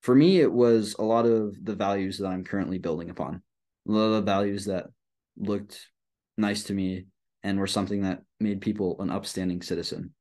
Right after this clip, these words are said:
And those are things I've worked to build for three, four years since then. So isolation can be a gift, but too often in society, we look at, at it as an enemy. And I believe that's because it has become more prevalent.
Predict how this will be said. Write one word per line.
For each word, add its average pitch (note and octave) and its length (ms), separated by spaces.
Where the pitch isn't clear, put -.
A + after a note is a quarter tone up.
And A2 120
those A#2+ 120
are C3 80
things B2 240
I've G#2 140
worked G#2 220
to G#2 60
build G#2 320
for G2 100
three, G2 200
four F#2+ 180
years F#2 240
since F#2 240
then. - 260
So - 140
isolation D#3+ 680
can C3+ 280
be A2+ 120
a F#2+ 80
gift, A#2 400
but A#2 160
too E3+ 140
often D3+ 240
in A#2+ 60
society, A#2 720
we A2+ 140
look A#2 160
at, A#2 240
at G#2+ 160
it G#2+ 160
as G2+ 380
an G2 100
enemy. F#2 400
And B2 120
I C#3+ 160
believe D#3+ 280
that's A#2+ 240
because A2+ 340
it G#2 140
has F#2+ 120
become G2+ 280
more F#2 160
prevalent. D2+ 440